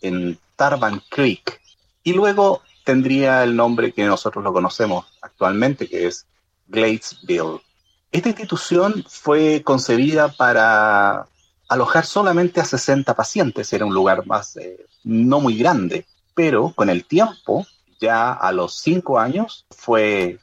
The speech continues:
completado con más de ciento cincuenta pacientes. Pacientes que siempre fueron, según todos los registros,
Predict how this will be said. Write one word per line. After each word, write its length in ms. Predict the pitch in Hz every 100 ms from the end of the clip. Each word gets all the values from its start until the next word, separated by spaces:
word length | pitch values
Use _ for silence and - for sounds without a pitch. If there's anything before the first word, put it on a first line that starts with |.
| _ -
completado 800 | 113 98 - 98 139 170 151
con 240 | 120 104 104
más 180 | 139 139
de 100 | 120
ciento 360 | - 147 -
cincuenta 560 | 139 110 101 151 160 139
pacientes. 720 | 113 - 135 87 - - _ _ _
Pacientes 640 | - 147 - 214 - 214 -
que 120 | 170
siempre 580 | - - 226 240 233 202
fueron, 580 | - 190 175 123 160 175 _ _ _
según 480 | - 123 117 135 127
todos 260 | 135 165
los 180 | 147 120
registros, 840 | - - 170 - - 143 170 -